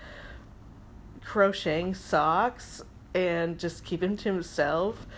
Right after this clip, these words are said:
'cause he's, like, kind of older now, too. I don't know. I don't know. I don't know if they're dating. I don't know if she's just punking us.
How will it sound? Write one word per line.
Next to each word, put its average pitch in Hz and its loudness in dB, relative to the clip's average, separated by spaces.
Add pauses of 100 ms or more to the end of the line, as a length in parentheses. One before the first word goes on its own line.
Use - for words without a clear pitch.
(260)
'cause 294 2
he's, 339 4
like, 427 4
kind 262 6
of 508 6
older 247 6
now, 214 4
too. 240 2 (360)
I 494 8
don't 330 8
know. 175 4 (580)
I 339 12
don't 359 6
know. 190 4
I 302 12
don't 403 6
know 415 6
if 392 2
they're 359 4
dating. 269 2
I 240 8
don't 269 4
know 302 6
if 302 4
she's 269 -2
just 262 -2
punking 208 2
us. 190 0